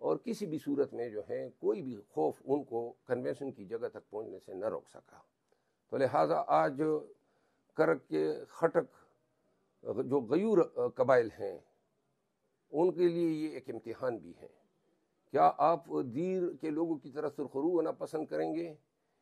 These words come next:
या फिर आज ये इतला आएगी कि जी दीर में कन्वेंशन न हो सका? Convention नहीं होता है तो सवाल ये निशान आपकी तरफ होगा। किसी भी सूरत में हो हमने खिताब करना है, हमने convention hold करना है।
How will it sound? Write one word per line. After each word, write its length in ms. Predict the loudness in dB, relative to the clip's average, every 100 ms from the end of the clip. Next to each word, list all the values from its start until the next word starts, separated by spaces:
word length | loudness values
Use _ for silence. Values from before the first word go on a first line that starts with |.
| _ -6
या 220 | 0 2 4
फिर 360 | 8 8 8
आज 340 | 4 4 4 2
ये 280 | 6 8
इतला 360 | 6 4 4 6
आएगी 360 | 6 2 -4 -6
कि 160 | -10
जी 160 | -8 -8
दीर 380 | -6 0 0 0
में 160 | -4
कन्वेंशन 480 | -4 -4 -4 -6 -6
न 100 | -4
हो 160 | -4 -4
सका? 420 | -14 -20 -20 -8
Convention 440 | -2 2 2 2 0
नहीं 260 | 4 6
होता 380 | 4 2 -2 -2 -2
है 140 | -4
तो 140 | -6
सवाल 300 | -8 -4 -2
ये 80 | -4
निशान 360 | -6 -8 -14 -12
आपकी 260 | -14 -14 _
तरफ 300 | -20 -18 -18
होगा। 280 | -16 -18 -20 _ _ _ _ _ -2
किसी 280 | 0 0
भी 160 | 0 -2
सूरत 340 | 0 2 2 2
में 100 | -2
हो 240 | 0 -2
हमने 360 | -2 -4 -4 -10
खिताब 420 | -8 -4 -2 -4
करना 320 | -10 -12 -12 -14
है, 180 | -12 -12
हमने 460 | -12 -10 -8 -8 -8
convention 640 | -10 -8 -6 -6 -8 -14 -10
hold 180 | -12 -12
करना 320 | -14 -14 -16
है। 200 | -18